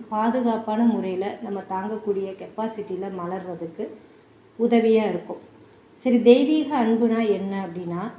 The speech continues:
நான் நல்லா இருக்கணும்னு நினைக்கிறது அன்பு. எல்லோரும் நல்லா இருக்கணும்னு நினைக்கிறது தெய்வீக அன்பு. ஒரு அறிவுபூர்வமான சிந்தனை நமக்குள்ள நல்ல மாற்றத்தை கொடுக்குது அப்படின்னா, அந்த அறிவுபூர்வமான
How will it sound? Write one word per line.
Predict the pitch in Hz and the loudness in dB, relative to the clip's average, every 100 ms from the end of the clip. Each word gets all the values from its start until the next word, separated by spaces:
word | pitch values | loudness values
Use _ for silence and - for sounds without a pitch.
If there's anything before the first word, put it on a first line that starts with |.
| - | -10
நான் | 190 190 | -8 -6
நல்லா | 190 233 277 | 0 2 2
இருக்கணும்னு | 254 240 254 233 | 2 2 4 2
நினைக்கிறது | 202 202 196 196 | 0 -4 -6 -4
அன்பு. | 214 175 180 185 - - - - | -4 -4 -6 -8 -10 -14 -20 -16
எல்லோரும் | - 196 202 214 254 | -6 0 4 4 4
நல்லா | 220 196 208 | 0 -2 -2
இருக்கணும்னு | 202 196 202 202 | -4 -6 -8 -8
நினைக்கிறது | 180 175 180 185 233 | -10 -10 -8 -2 0
தெய்வீக | 196 190 196 196 202 | 2 2 2 2 0
அன்பு. | 202 170 170 - - - _ - _ - _ _ - - | -4 -6 -8 -10 -16 -20 _ -20 _ -20 _ _ -20 -8
ஒரு | 240 247 | 2 4
அறிவுபூர்வமான | 240 247 320 320 277 254 240 240 262 262 | 6 6 4 2 0 2 4 4 2 0
சிந்தனை | 214 208 208 220 | -2 -2 -2 -2
நமக்குள்ள | 208 196 208 214 | -4 -4 -4 -2
நல்ல | 202 196 202 | -2 0 -2
மாற்றத்தை | 190 190 202 202 202 | -2 -6 -6 -8 -10
கொடுக்குது | 190 175 - 175 | -12 -14 -12 -12
அப்படின்னா, | 185 170 175 | -10 -10 -10
அந்த | 196 220 180 | -8 -8 -4
அறிவுபூர்வமான | 202 226 233 208 202 185 196 214 | 0 0 0 -2 -4 -4 -6 -6